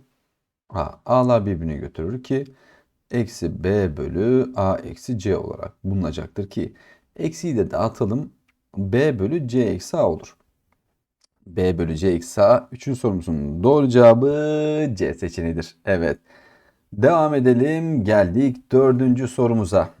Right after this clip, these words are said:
Hı hı. Şimdi şöyle bir bakıyorum. Bunun ikisinin toplamı mı desem? Yok. Ee, o zaman şöyle düşünelim. X artı kırk beşten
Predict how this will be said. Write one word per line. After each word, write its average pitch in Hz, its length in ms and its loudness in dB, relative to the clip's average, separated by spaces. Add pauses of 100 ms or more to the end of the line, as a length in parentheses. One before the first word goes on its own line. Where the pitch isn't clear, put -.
Hı 113 60 -4
hı. 107 460 0 (1120)
Şimdi 143 200 -8
şöyle 135 320 2
bir 135 60 -4
bakıyorum. 87 760 0
Bunun 180 180 -2
ikisinin 160 440 -6
toplamı 143 520 -2
mı 101 160 0
desem? 131 640 -2
Yok. 95 360 -2 (500)
Ee, 101 300 2
o 131 60 -8
zaman 175 220 -4
şöyle 160 340 2
düşünelim. - 520 -8 (560)
X 190 260 -4
artı 143 260 2
kırk - 260 -8
beşten - 360 -4